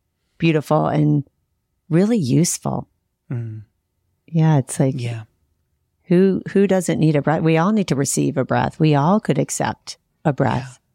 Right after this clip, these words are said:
Speaker 2: Yeah. And it's a bu-, it's all around you. <laughs> You
Speaker 1: Yeah.
Speaker 2: just, like you said, we're the fish swimming in the water. There's breath going in and out of us all the time.
Speaker 1: Yeah.
Speaker 2: It's omnipresent. Just, it's actually more about relaxing and opening yourself up and becoming more absorbent.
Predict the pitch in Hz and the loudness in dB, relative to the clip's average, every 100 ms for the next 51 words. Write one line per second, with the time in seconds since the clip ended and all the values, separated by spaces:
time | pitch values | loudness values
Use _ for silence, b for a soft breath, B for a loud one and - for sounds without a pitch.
0 | _ _ _ _ _ _ _ _ _ _ | _ _ _ _ _ _ _ _ _ _
1 | _ 170 175 180 147 175 151 190 190 160 | _ -2 0 0 0 -2 0 0 0 0
2 | 156 175 127 - - - _ _ _ - | 0 -2 -4 -12 -18 -20 _ _ _ -20
3 | 185 160 156 147 143 156 165 196 165 131 | -2 0 2 0 -2 -2 -2 -2 -4 -2
4 | 151 147 - 165 - 160 151 151 156 165 | -4 -4 -4 -6 -4 -4 -6 -6 -6 -6
5 | 143 156 151 143 147 165 151 - B B | -6 -6 -8 -8 -6 -4 -6 -10 B B
6 | B B - 147 151 151 160 156 156 147 | B B -8 -6 -6 -6 -4 -4 -4 -6
7 | 147 - 135 131 - 156 156 156 165 180 | -10 -10 -12 -14 -18 -14 -6 0 2 4
8 | 175 170 156 - 143 143 139 - 156 143 | 2 0 -2 -6 -6 -6 -8 -12 -12 -10
9 | 135 127 165 156 - - B B B B | -10 -4 -4 -4 -10 -16 B B B B
10 | - 156 180 180 175 147 143 131 120 139 | -10 -4 -2 0 0 0 -2 -4 -6 -8
11 | 135 135 139 - 135 127 120 135 135 127 | -4 -2 -2 -4 -8 -8 -8 -8 -6 -8
12 | 123 120 - 113 - 139 120 131 127 123 | -10 -8 -6 -6 -8 -10 -8 -6 -6 -6
13 | 143 131 127 117 107 110 110 110 104 101 | -4 -4 -4 -8 -12 -12 -10 -10 -12 -14
14 | 101 90 - | -16 -18 -18